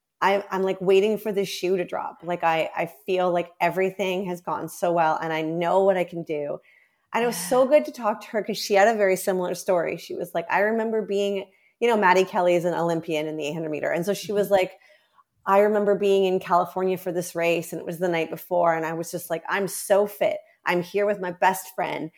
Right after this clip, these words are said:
Speaker 1: We're having a great time, everything.'" And I was just like, "It's too good to be true." And she's like, "You know what? It wasn't.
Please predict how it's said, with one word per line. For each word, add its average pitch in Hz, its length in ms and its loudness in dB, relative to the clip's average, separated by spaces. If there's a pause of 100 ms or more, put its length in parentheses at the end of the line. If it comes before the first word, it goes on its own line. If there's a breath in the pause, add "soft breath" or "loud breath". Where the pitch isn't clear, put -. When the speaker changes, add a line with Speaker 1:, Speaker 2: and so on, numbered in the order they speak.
(140 soft breath)
Speaker 1:
We're 190 80 -2
having 185 280 2
a - 40 -6
great 196 480 -2
time, 170 460 -8
everything.'" 196 640 0
And 185 100 0
I 185 100 4
was 185 200 -2
just 202 260 -6
like, 180 240 0
"It's 196 200 -8
too 208 120 -4
good 185 160 -4
to 185 80 -8
be 175 120 -6
true." 202 220 -4
And 180 100 -6
she's - 140 -12
like, 185 240 -2
"You 202 100 -2
know 202 80 0
what? 202 100 2
It - 80 -8
wasn't. 196 320 -2